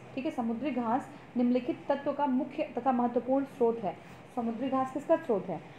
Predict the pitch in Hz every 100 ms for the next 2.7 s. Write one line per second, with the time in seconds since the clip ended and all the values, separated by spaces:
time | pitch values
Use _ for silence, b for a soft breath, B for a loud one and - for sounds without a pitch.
0 | B - 214 233 302 311 233 220 214 240
1 | 247 226 214 180 175 175 - - 254 285
2 | - 202 190 233 226 226 240